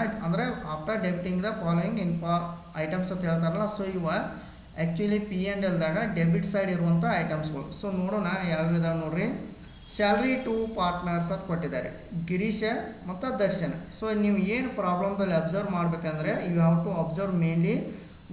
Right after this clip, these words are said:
ವರ್ಕಿಂಗ್ ಪಾರ್ಟ್ನರ್ ಯಾರು ಅಂತ ಹೇಳಿ ಅಬ್ಸರ್ವ್ ಮಾಡಬೇಕು. So ಇಲ್ಲಿ ಗಿರೀಶ and ದರ್ಶನ್ are working partner, ಅಂದ್ರೆ ಇಬ್ಬರೇ ಪಾರ್ಟ್ನರ್ ಇದ್ದಾರೆ, ಇವರೆಲ್ಲ ಇಬ್ಬರು ಪಾರ್ಟ್ನರ್ ಕೂಡ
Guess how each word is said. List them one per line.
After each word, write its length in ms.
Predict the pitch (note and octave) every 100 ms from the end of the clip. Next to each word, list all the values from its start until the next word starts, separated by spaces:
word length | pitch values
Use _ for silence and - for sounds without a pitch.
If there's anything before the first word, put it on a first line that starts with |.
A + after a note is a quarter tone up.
| F#3+
ವರ್ಕಿಂಗ್ 460 | G#3 B3+ B3+ A#3
ಪಾರ್ಟ್ನರ್ 440 | G3 F3+ - G3+ G3
ಯಾರು 200 | E3+ E3+
ಅಂತ 140 | E3+ F3
ಹೇಳಿ 140 | G#3
ಅಬ್ಸರ್ವ್ 380 | G3 E3 E3 D#3+
ಮಾಡಬೇಕು. 360 | D#3 D3 D3 E3+
So 180 | E3+ G#3+ G3
ಇಲ್ಲಿ 460 | F3 G3+ G3 E3
ಗಿರೀಶ 460 | E3+ F3+ G#3+ A3+ A3+ A#3 A#3+ F3
and 300 | G3 A#3 G#3
ದರ್ಶನ್ 380 | E3+ D#3+ - E3+ F#3+
are 80 | A3+ F3
working 280 | E3 E3+ F3 E3
partner, 260 | D#3 D3 D3+
ಅಂದ್ರೆ 200 | F3+ A3+
ಇಬ್ಬರೇ 360 | F3 E3+ E3+ B3 -
ಪಾರ್ಟ್ನರ್ 340 | G3 G3+ G3+
ಇದ್ದಾರೆ, 260 | G3 G3 A#3+
ಇವರೆಲ್ಲ 360 | G#3 E3 D#3+ F#3+
ಇಬ್ಬರು 360 | A3+ E3+ F3 G#3
ಪಾರ್ಟ್ನರ್ 400 | G3 E3 D#3+ D#3+
ಕೂಡ 160 | F3